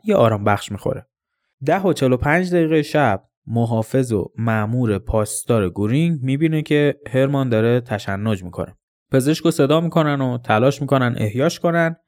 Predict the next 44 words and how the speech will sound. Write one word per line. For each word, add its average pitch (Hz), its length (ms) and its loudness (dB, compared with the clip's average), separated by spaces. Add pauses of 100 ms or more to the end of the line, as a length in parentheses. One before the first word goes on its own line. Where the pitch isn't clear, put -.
(240)
ولی 139 340 2
خب 143 240 -2
متوجه 117 560 0
می‌شن 131 320 -4
که 131 300 0
گورینگ 117 280 0
خودش 123 300 0
رو 131 140 -2
با 120 140 2
سیانور 113 540 0
کشته. - 380 -4 (320)
خیلی 156 280 2
هم 107 160 2
عجیب 104 280 -2
بود 101 140 -8
که 101 100 -2
چه 117 200 -2
جور 139 200 2
سیانور 120 520 2
گیر 107 180 2
آورده 95 320 2
تو 104 140 -6
اون 101 120 -4
دوران 92 380 -2 (120)
تو 110 120 -8
زندان. 92 420 -4 (340)
به 143 80 2
هر 165 200 2
حال 151 320 0
هر 131 180 0
طور 143 200 0
که 147 140 -2
بود 143 300 -4 (100)
هرمان 135 360 0
گورینگ 131 280 0
دو 123 100 2
ساعت 123 360 0
قبل 117 220 0
از 98 200 -2
اجرای 117 340 0
حکمش 143 560 -2 (100)
خودش 120 300 2
رو 113 180 0
کشت. - 300 -6